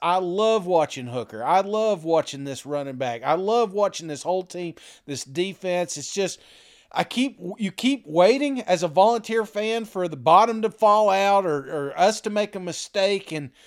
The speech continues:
you know, we thought about this with Florida. It's like, there's no way. That, there's just so much momentum into this game. Everything's perfect. There's no reason we should lose. And then go, guess what? We go out and we win.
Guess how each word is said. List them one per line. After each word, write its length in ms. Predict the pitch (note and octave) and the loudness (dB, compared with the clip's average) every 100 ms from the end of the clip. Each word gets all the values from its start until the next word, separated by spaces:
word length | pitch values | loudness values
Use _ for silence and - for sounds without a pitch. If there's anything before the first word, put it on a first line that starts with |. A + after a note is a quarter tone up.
| - _ | -20 _
you 160 | F3+ F#3+ | -6 -2
know, 160 | F3+ | 0
we 160 | F#3 F3+ | 2 0
thought 300 | E3+ A#3+ F#4+ | 2 2 2
about 240 | C#4+ A3+ | 0 -2
this 200 | G#3+ F3+ | -2 -2
with 140 | E3+ C#3+ | -4 -6
Florida. 560 | - D3 G#3 D4 D#3+ C#3+ | -4 2 2 2 0 -4
It's 140 | C3+ | -2
like, 300 | E3 C#3+ B2 _ - F#3+ F3+ | 0 0 -4 _ -20 -16 -4
there's 240 | G#3 E3+ | -4 -2
no 220 | A3 A#3+ | -2 0
way. 260 | A3+ C4 F#3+ | 2 2 2
That, 360 | C3+ C#3+ D3+ | -2 -8 -10
there's 200 | F3 D#3 | -10 -10
just 240 | - D#3+ - | -8 -10 -2
so 160 | G#3+ | 0
much 220 | A#3+ B3+ G#3+ | 0 -2 -4
momentum 500 | G3+ F#3 F#3+ F#3 F3+ | -4 -4 -6 -6 -8
into 220 | D3+ D3+ | -10 -12
this 220 | C3+ - | -12 -10
game. 340 | F#3 F#3+ G3 - - - - | -8 -6 -6 -10 -20 -20 0
Everything's 540 | F#3+ A3+ G#3+ G3+ D#3 | 2 2 0 -4 -8
perfect. 720 | - G3+ G#3+ G#3 G#3 G3 - | -4 2 2 0 -6 -8 -8
There's 220 | E3 D3+ E3+ | -10 -8 -6
no 120 | G3+ | -4
reason 380 | G#3 G#3 F3+ F#3 | -2 -2 -4 -6
we 140 | F#3 | -8
should 200 | - E3+ | -8 -6
lose. 280 | F#3+ G#3 G3 | -4 -4 -4
And 100 | F#3 | -6
then 240 | A3+ G#3 - | -6 -8 -6
go, 220 | A3 B3 | -4 -4
guess 260 | G3+ A#3+ - | -4 -8 -4
what? 180 | C#4 - | -4 -2
We 120 | F3 | -2
go 180 | G#3 A3 | 0 0
out 160 | A3 F3 | -2 -6
and 160 | F#3 | -8
we 120 | F#3+ G#3+ | -6 -6
win. 440 | G3+ F4+ E4 - | -4 -2 -4 -8